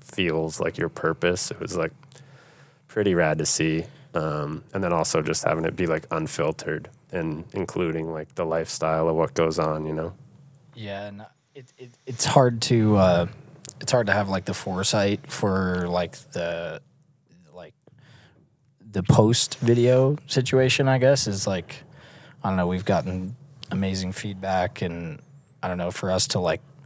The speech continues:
Speaker 2: throw shit at a wall and maybe it'll stick and,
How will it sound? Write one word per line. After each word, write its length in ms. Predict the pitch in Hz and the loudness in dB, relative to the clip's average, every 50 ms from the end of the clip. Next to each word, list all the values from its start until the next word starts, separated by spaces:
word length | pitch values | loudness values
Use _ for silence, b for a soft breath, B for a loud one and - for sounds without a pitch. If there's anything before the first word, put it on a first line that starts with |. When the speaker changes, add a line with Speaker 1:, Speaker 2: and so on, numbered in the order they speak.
| - - - | -20 -20 -18
Speaker 2:
throw 280 | - - - 101 92 85 | -10 -6 -2 -2 0 2
shit 260 | - - - 110 95 | 2 2 2 2 2
at 120 | 92 92 | 0 0
a 60 | 92 | 0
wall 300 | 92 95 92 95 98 95 | 2 2 4 4 4 4
and 100 | 95 92 | 2 2
maybe 280 | 90 90 90 92 98 95 | 0 0 0 0 0 0
it'll 180 | 92 92 87 87 | 0 0 0 0
stick 560 | - - - - 90 98 107 - - - - b b b b b b b b b b b b b b b b b b b _ _ _ - | 0 0 0 -2 -2 -2 -4 -6 -12 -18 -20 b b b b b b b b b b b b b b b b b b b _ _ _ -8
and, 440 | - 95 90 87 87 85 82 78 | -4 -4 -2 -2 -2 -4 -6 -8